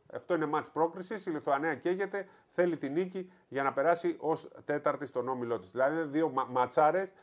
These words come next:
και το Λιθουανία-Βοσνία και το Γαλλία-Σλοβενία. Το Γαλλία-Σλοβενία, ε, εκείνη την ώρα θα ξέρουμε κιόλας, πιθανότατα θα βγάλει και τον πιθανό αντίπαλό μας στους οκτώ. Που δεν θα είναι η Σλοβενία, έτσι,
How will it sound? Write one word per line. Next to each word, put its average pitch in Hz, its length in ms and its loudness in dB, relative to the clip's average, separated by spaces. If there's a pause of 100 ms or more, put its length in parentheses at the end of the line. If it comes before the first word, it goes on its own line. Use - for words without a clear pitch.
(220)
και 165 140 2
το 165 120 0
Λιθουανία-Βοσνία 127 880 -2
και 170 200 -2
το 156 140 0
Γαλλία-Σλοβενία. 123 920 0 (240)
Το 120 80 -4
Γαλλία-Σλοβενία, 120 880 -2 (600)
ε, 107 200 -2
εκείνη 107 360 -2
την 117 100 -2
ώρα 127 80 4
θα 123 100 0
ξέρουμε 110 360 -4
κιόλας, 156 340 -2
πιθανότατα 123 520 -6
θα 107 80 -4
βγάλει 123 280 0 (200)
και 131 140 -4
τον 117 380 -6
πιθανό 131 480 -4
αντίπαλό 113 500 -2
μας 135 220 -8 (120)
στους - 320 -12
οκτώ. - 320 -12 (2000)
Που 131 100 -2
δεν 156 140 4
θα 156 100 2
είναι 151 100 2
η - 20 -2
Σλοβενία, 123 480 0
έτσι, 95 340 -8